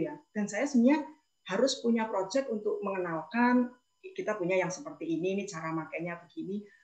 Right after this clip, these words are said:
Lalu saya harus setengah mati bikin video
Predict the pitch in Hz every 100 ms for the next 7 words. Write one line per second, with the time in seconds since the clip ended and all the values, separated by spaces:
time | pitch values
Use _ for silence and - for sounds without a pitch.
0 | _ 220 277 277 294 277 240 - 233 233
1 | 226 233 269 233 214 208 208 180 175 160
2 | 156